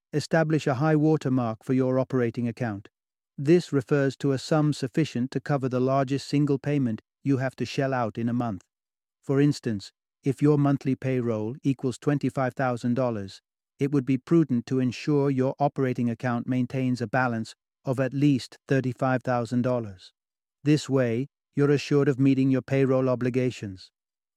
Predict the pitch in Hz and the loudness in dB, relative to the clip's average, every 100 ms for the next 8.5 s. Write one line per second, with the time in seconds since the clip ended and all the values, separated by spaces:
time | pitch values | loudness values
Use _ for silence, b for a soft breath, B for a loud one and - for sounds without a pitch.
0 | _ 151 156 147 - 147 - 120 113 131 | _ 2 4 4 2 0 0 -4 -2 -2
1 | 123 120 104 131 127 127 123 123 117 110 | 0 0 0 0 2 0 0 0 0 -4
2 | - 127 131 - 165 - 143 135 123 117 | -8 -2 -2 0 -2 0 0 0 0 0
3 | 131 117 110 117 127 120 - 135 117 117 | 0 0 -4 -4 -2 -2 -2 -2 -2 -4
4 | 117 131 127 - 123 123 107 98 - - | -4 -2 -2 -2 -6 -6 -6 -10 -20 -20
5 | _ _ _ _ _ _ 147 165 151 - | _ _ _ _ _ _ 0 2 2 2
6 | 139 131 139 135 131 117 131 135 123 135 | 0 2 2 2 2 0 0 -2 0 0
7 | 131 - 170 - 123 117 120 120 127 120 | 0 0 0 0 -4 -2 -2 0 0 0
8 | 123 113 123 139 | -2 -4 -4 -6